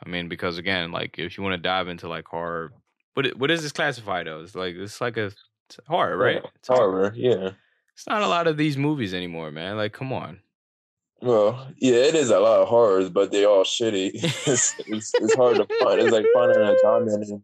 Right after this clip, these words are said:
Speaker 2: the, in the rough,
Speaker 1: Like, what,
Speaker 2: so.
Speaker 1: what happened to horror, Don? Like, it, it,
Speaker 2: Yeah,
Speaker 1: look,
Speaker 2: I
Speaker 1: Hall-, Halloween came and saved, like, not, not saying the movie franchise. I'm saying, like,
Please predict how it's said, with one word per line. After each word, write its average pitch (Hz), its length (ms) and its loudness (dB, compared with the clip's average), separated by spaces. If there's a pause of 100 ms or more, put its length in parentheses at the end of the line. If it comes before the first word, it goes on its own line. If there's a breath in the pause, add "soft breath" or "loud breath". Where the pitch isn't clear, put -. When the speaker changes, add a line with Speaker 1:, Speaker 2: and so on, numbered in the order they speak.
Speaker 2:
the, 95 220 4 (140)
in 98 80 -2
the 92 60 2
rough, 98 400 4
Speaker 1:
Like, 131 280 2
what, 147 200 2
Speaker 2:
so. 120 180 0
Speaker 1:
what 139 140 4
happened 151 540 0
to 151 100 0
horror, 143 520 2
Don? 147 420 -2
Like, 147 180 2
it, 85 280 -10
it, 101 180 -8 (180)
Speaker 2:
Yeah, 170 280 0
Speaker 1:
look, 135 180 2
Speaker 2:
I - 40 2
Speaker 1:
Hall-, 143 560 -4
Halloween 151 480 -2
came 98 300 -2
and 92 100 -8
saved, 90 340 -4
like, 85 360 -6
not, 123 180 -4
not 139 240 -4
saying 160 160 -2
the 123 80 -2
movie 120 280 2
franchise. 95 580 -2
I'm 98 100 -6
saying, 104 240 -2
like, 92 320 -6